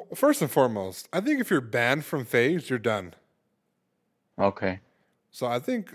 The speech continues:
Speaker 1: they did it with Tfue. They banned Tfue. Um, once you're banned from that org, I believe that they're
Speaker 2: The
Speaker 1: not
Speaker 2: fuck?
Speaker 1: gonna double back, uh, with you, right?
Speaker 2: So you're just done completely.
Speaker 1: <clears throat> I think that you're completely done.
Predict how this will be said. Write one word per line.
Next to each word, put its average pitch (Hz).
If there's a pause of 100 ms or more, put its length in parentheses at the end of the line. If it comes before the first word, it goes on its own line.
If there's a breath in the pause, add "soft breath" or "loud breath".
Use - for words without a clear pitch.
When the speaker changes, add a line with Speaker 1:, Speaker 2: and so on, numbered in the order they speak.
Speaker 1:
they 156
did 202
it 190
with 156
Tfue. 175
They 151
banned 147
Tfue. 147 (520 soft breath)
Um, 110 (280)
once 220
you're 240
banned 135
from 147
that 135
org, 135 (120)
I 123
believe 160
that 143
they're 143
Speaker 2:
The 143
Speaker 1:
not 135
Speaker 2:
fuck? -
Speaker 1:
gonna 117 (180)
double 113
back, 98 (340)
uh, 123
with 120
you, 87
right? 104 (640)
Speaker 2:
So -
you're 104
just 98
done 92
completely. 92
Speaker 1:
<clears throat> -
I 214
think 214
that 147
you're 135
completely 120
done. 92